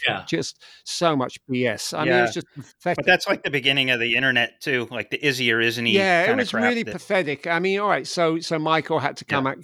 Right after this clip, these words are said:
Speaker 2: you know, had to come out and say, "I'm, I'm more or less coming out." Uh, yeah, y-, you know, you would like to feel it certainly didn't harm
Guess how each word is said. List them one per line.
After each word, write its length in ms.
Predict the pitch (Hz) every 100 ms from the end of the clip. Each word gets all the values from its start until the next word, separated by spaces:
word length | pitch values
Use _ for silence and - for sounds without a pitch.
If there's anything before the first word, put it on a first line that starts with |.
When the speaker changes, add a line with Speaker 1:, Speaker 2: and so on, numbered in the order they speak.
| -
Speaker 2:
you 100 | 143
know, 60 | -
had 200 | 143 -
to 100 | 147
come 220 | - 147
out 240 | 147 143 -
and 200 | 143 135
say, 440 | - 202 139 127 123 - - -
"I'm, 320 | 151 139 131 135 _ -
I'm 140 | 143
more 220 | 147 151 139
or 60 |
less 180 | 139 139
coming 360 | - 135 123 156
out." 360 | 185 135 - - - -
Uh, 360 | 175 151 151 143 _ _ _ _ _ _
yeah, 160 | - 202 -
y-, 200 | - 202
you 160 | 208
know, 120 | 185
you 300 | 185 185 165
would 120 | 175 175
like 200 | 185 190
to 120 | 165
feel 380 | - 160 156 156
it 200 | - 139
certainly 400 | - 175 156 143
didn't 360 | 120 147 143 -
harm 480 | 143 135 135 131